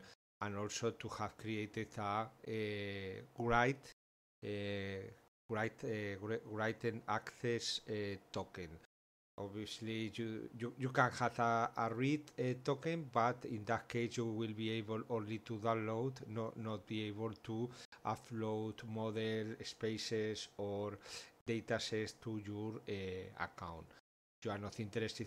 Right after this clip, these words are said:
on that, it's up to you. You can, you can create tokens, uh, read or write depending on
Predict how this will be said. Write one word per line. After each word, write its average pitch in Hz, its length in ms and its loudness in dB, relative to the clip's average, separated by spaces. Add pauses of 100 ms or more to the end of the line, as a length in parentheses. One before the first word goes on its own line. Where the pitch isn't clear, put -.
on 104 120 -2
that, 120 140 6
it's - 120 0
up 113 180 -2
to 101 100 -6
you. 90 120 -6
You 98 180 -4
can, 107 320 -2 (300)
you 127 60 0
can 127 260 2
create 123 300 2
tokens, 120 600 0
uh, 110 320 0
read 120 260 0
or 107 160 -4
write 117 300 4
depending 101 460 -2
on 95 100 -4